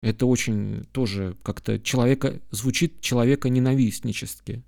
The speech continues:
Вот такое ощущение. То есть, сталкиваясь каждый раз с такими требованиями, человек вынужден себя как-то ограничивать,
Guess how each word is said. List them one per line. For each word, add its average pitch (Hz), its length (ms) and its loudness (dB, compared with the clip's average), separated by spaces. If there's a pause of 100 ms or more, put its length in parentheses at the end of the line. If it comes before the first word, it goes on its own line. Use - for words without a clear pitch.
(260)
Вот 101 340 -2
такое 117 280 0
ощущение. 90 580 -6 (640)
То 120 60 2
есть, - 120 2
сталкиваясь 131 520 4
каждый 123 260 4
раз 120 200 4
с - 40 -4
такими 113 320 0
требованиями, 117 580 2
человек 120 480 0
вынужден 117 440 2
себя 110 280 0
как-то - 280 -4
ограничивать, 113 800 4